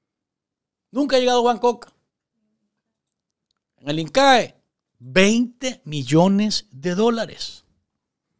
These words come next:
Se lo robaron de manera descara-, descarada solamente porque se les ocurrió. Pero aquí estamos nosotros para decirles, "¿Saben qué?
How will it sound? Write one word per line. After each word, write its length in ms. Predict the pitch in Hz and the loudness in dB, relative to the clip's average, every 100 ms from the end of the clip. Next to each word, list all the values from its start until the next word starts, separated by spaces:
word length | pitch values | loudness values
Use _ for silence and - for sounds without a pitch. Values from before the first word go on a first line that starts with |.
| _ _ _ _ _ _ | _ _ _ _ _ _
Se 140 | - 175 | -2 0
lo 80 | |
robaron 500 | 175 170 165 185 240 | 2 4 6 6 4
de 80 | 247 | 2
manera 340 | 196 160 180 208 | 0 -4 -4 -4
descara-, 420 | 202 - 170 139 | -4 -4 -4 -2
descarada 440 | 147 139 139 190 | -2 0 0 0
solamente 400 | - 175 185 214 | -2 -8 -8 -8
porque 300 | 185 185 170 | -8 -10 -10
se 120 | 160 | -8
les 120 | 156 135 | -8 -10
ocurrió. 680 | 123 - 104 143 151 98 _ _ _ _ _ _ _ _ _ _ | -10 -14 -2 2 2 0 _ _ _ _ _ _ _ _ _ _
Pero 220 | 156 160 | -2 0
aquí 200 | 135 131 | -2 -6
estamos 260 | 170 190 185 | -8 -8 -8
nosotros 320 | 180 165 175 | -10 -10 -10
para 200 | 139 147 | -8 -8
decirles, 240 | 139 139 139 | -8 -10 -10
"¿Saben 220 | 185 202 | -10 -6
qué? 300 | 240 233 | -6 -6